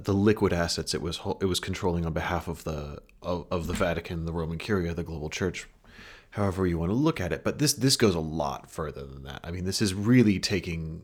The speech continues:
taking their, taking their credit card away. Um, and so what I found particularly interesting was the,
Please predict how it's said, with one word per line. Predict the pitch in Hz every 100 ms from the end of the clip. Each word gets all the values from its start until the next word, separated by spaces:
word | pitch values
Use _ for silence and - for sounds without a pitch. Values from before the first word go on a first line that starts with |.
| -
taking | - 101 87
their, | 82 82
taking | - - 110 101
their | 90
credit | 92 85
card | - 76
away. | 67 - - - - - - -
Um, | 101 98 95 87 - -
and | 123 123 123 -
so | - 123
what | 120
I | 123
found | 147 147
particularly | 120 123 120 110
interesting | 110 107 98 85
was | 90 85
the, | - 98 90 85